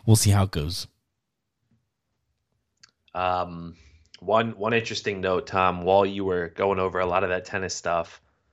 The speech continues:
Speaker 2: I was looking at the, the N L East, uh, futures odds to win the division. The Phillies are plus one hundred. The Mets are plus two thirty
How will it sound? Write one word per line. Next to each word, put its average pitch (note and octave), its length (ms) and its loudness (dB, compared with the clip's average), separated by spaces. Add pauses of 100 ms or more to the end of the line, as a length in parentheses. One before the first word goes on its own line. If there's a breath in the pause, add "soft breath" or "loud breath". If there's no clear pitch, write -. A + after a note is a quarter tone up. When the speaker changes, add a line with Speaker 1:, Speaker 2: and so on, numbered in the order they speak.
(600)
Speaker 2:
I - 40 0
was C3+ 180 -4
looking B3 220 2
at C4 140 0
the, - 160 -18 (100)
the A2+ 140 -2
N B2+ 120 0
L A2+ 180 4
East, G#2 440 -4
uh, F2+ 300 -2
futures F#2 440 -6
odds D2+ 520 -6 (260)
to G2 100 -6
win F#2+ 140 2
the G2+ 40 2
division. E2+ 540 2 (1700)
The - 80 -20
Phillies - 360 0
are F2+ 80 0
plus - 460 2
one C#3 160 2
hundred. F2+ 500 -2 (1700)
The G2 80 -8
Mets A#2 320 -2
are G#2 40 4
plus - 380 0
two - 160 -8
thirty E2+ 540 -6